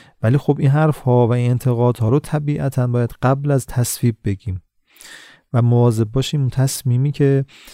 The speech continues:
تصویب می‌شه با اون فضایی که ما ایجاد می‌کنیم و مخالفت‌هایی که می‌کنیم، نه،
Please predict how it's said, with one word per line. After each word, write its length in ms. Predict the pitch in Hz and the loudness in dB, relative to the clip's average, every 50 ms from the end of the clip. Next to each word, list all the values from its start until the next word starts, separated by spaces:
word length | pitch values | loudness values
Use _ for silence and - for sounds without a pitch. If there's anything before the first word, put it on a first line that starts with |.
| - _ _ | -20 _ _
تصویب 580 | - - 123 120 - - - 127 117 120 117 113 - | -4 0 0 0 0 0 -4 0 2 2 2 0 0
می‌شه 640 | 123 120 120 - - 120 113 117 123 131 143 156 156 - _ - - - - _ _ _ _ | -2 0 0 0 0 0 2 2 2 2 2 0 -2 -4 _ -20 -20 -20 -20 _ _ _ _
با 440 | - 120 117 117 117 117 117 117 127 - - - _ _ | 2 4 4 6 6 4 4 2 0 -4 -12 -20 _ _
اون 240 | - 139 127 123 120 | 0 2 2 2 2
فضایی 640 | 110 - - - 120 123 113 120 131 139 160 170 180 | 0 -2 0 2 2 2 4 4 4 4 4 2 0
که 140 | - - 165 | 0 0 0
ما 140 | 156 156 156 | 0 2 2
ایجاد 380 | 147 143 131 131 135 131 120 | 0 0 2 2 2 2 2
می‌کنیم 460 | 123 123 - - 123 120 117 113 110 | 0 -2 -2 0 0 0 2 2 0
و 60 | 113 113 | 0 0
مخالفت‌هایی 760 | 113 117 - - 113 110 113 - - 117 113 - 120 113 113 | 0 -2 0 0 0 0 0 0 0 -2 0 0 0 0 0
که 120 | 110 - 113 | 0 -2 -2
می‌کنیم، 640 | 110 117 - - 117 113 107 107 107 107 113 120 120 - - - - - _ _ _ | -2 -2 -2 -2 -2 0 0 0 0 0 0 -2 -4 -8 -16 -20 -20 -20 _ _ _
نه، 300 | 123 123 127 117 113 117 | -4 -2 -2 -2 -2 -4